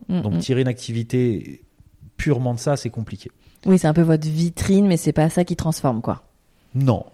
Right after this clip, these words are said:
Speaker 2: Euh, aujourd'hui, m-, moi, je, je, je m'en cache pas, je suis un entrepreneur. C'est-à-dire que on, j'y ai réfléchi,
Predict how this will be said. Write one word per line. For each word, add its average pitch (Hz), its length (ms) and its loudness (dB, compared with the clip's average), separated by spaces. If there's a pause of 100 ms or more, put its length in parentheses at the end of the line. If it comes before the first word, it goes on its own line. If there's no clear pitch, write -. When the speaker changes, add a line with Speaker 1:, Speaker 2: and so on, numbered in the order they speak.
(140)
Speaker 2:
Euh, 95 560 0
aujourd'hui, 107 480 -2
m-, 95 280 -2 (380)
moi, 104 260 0
je, 95 140 -6
je, 90 220 -4
je 87 180 -8
m'en 92 80 -2
cache - 240 -6
pas, - 160 -4
je - 80 -4
suis - 100 -10
un 90 100 -4
entrepreneur. 139 680 -4
C'est-à-dire - 240 -12
que 82 320 -6
on, 107 140 -6 (280)
j'y 120 140 -2
ai 143 40 4
réfléchi, 123 540 -4